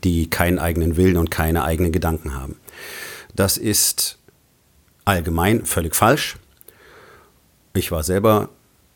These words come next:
jahrelang beim Militär und kann deswegen darüber sehr genau etwas sagen. Ich habe mit Einheiten aus verschiedensten Ländern, aus Frankreich, aus Italien, aus den U S A, aus Belgien geübt und von daher weiß ich sehr genau, wovon ich spreche.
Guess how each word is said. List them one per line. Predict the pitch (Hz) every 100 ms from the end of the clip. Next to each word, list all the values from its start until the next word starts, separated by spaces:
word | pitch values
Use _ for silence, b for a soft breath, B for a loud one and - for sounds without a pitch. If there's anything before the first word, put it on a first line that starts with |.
| _
jahrelang | 92 98 95 95 92 101 90
beim | 90 90
Militär | 87 87 - 90 82
und | 87
kann | - 82
deswegen | 80 - 82 82 82
darüber | 80 87 82 80
sehr | 85 85
genau | 82 78
etwas | 73 73
sagen. | 90 98
Ich | 90 82
habe | -
mit | 82 - - -
Einheiten | 98 73 87 85 78
aus | 80
verschiedensten | - 82 110 98 87 87
Ländern, | 92 92 85 85 80 B B B B
aus | - 87
Frankreich, | - 92 95 - 82 -
aus | 98 67
Italien, | - - 85 87 85
aus | 80 87
den | - 92
U | 95 90
S | 85 -
A, | 78 78
aus | 87 -
Belgien | 73 73 78 71 B B B B
geübt | 98 95 120 113 - - -
und | 98 92 85 -
von | - 92
daher | 87 85 76 92 90 -
weiß | 92 82 82 -
ich | 85
sehr | - 80
genau, | 82 78
wovon | 82 78 82
ich | 78
spreche. | - -